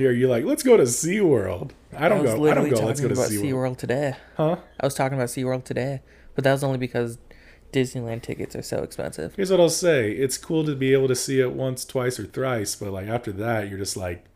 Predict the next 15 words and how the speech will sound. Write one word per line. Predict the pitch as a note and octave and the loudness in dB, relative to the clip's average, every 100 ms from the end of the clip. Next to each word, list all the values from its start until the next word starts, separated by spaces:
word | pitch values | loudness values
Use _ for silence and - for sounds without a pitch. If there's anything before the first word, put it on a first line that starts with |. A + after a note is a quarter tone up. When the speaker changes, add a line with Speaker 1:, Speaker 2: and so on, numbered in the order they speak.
| _ _ - _ _ _ | _ _ -20 _ _ _
Speaker 1:
it's | - | -6
the | |
same | A2+ C3+ B2 | -2 0 0
thing | B2 B2+ | 0 -2
as | A2 | 0
always. | A#2+ C3 A2 G#2+ A#2 | 2 2 2 0 -2
It's | G#2+ G2+ | -6 -8
the | G#2 G2+ | -10 -10
biggest | G2 A2+ A#2 A#2 | -4 0 0 -2
thing | A#2+ A#2 | -4 -2
there | A2+ A2 | -2 -2
is | G#2+ | -4
Shamu | - A#2+ A2+ G#2+ A2 G2 G2 | -4 -2 -2 -2 -2 -2 -2
or | G#2+ F#2 F#2+ G#2 | -4 -4 -8 -8
whoever | G2+ G#2+ A#2 G#2+ G#2+ | -4 -2 -2 -2 -6